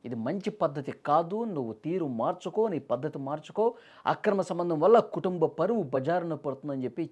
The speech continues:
చాలాసార్లు హెచ్చరించాడు కూడా. అప్పటి నుంచి ప్రియుడిని కలిసే అవకాశం కవితకు దొరకటం లేదు. దీంతో ఎలాగైనా సరే భర్తను చంపేయాలని చెప్పి ప్లాన్ చేసుకుంది కవిత.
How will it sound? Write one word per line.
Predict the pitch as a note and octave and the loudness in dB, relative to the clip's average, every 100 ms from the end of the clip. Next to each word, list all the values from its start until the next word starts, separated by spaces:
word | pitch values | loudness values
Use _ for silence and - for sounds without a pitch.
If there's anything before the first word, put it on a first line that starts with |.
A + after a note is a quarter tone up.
| - | -8
చాలాసార్లు | A#2+ B2 B2 A#2 - | -10 -8 -12 -12 -14
హెచ్చరించాడు | B2 C#3+ A#2+ G#2 | -10 -10 -8 -10
కూడా. | - - - _ _ _ _ _ _ _ _ | -12 -16 -18 _ _ _ _ _ _ _ _
అప్పటి | C3 B2+ F3 | -2 2 0
నుంచి | F3+ D3 | 0 -2
ప్రియుడిని | D3+ D#3 A3+ A3+ | -2 2 2 4
కలిసే | F#3+ E3+ E3+ | 4 4 2
అవకాశం | - C#3+ D3 C#3+ C3 G#2 - _ _ _ _ _ - | 0 -4 -4 -4 -6 -10 -14 _ _ _ _ _ -8
కవితకు | C3 C3+ B2+ | -6 -6 -6
దొరకటం | A2+ A2 G#2 G2 | -4 -6 -6 -12
లేదు. | - _ _ _ _ _ _ _ _ - D3 | -14 _ _ _ _ _ _ _ _ -6 2
దీంతో | B3+ C4 C#4 - - A2 | 4 12 12 12 4 -4
ఎలాగైనా | C#3+ G3 C4 B3+ B3 A3+ | 2 8 10 10 10 8
సరే | G3 G3 F#3 D#3 - _ _ _ _ - | 2 4 4 4 0 _ _ _ _ -16
భర్తను | A#2 A#2+ C#3+ - - F3+ E3+ | -14 -8 -6 -6 -4 -2 -2
చంపేయాలని | - - C#3+ C#3 - C#3 C3+ B2 A#2+ | -6 -8 -6 -6 -4 -2 0 0 -2
చెప్పి | A2+ A#2 | -6 -10
ప్లాన్ | A2+ G#2+ G#2 | -8 -8 -8
చేసుకుంది | G2+ A2 G2+ | -12 -14 -14
కవిత. | - - | -16 -18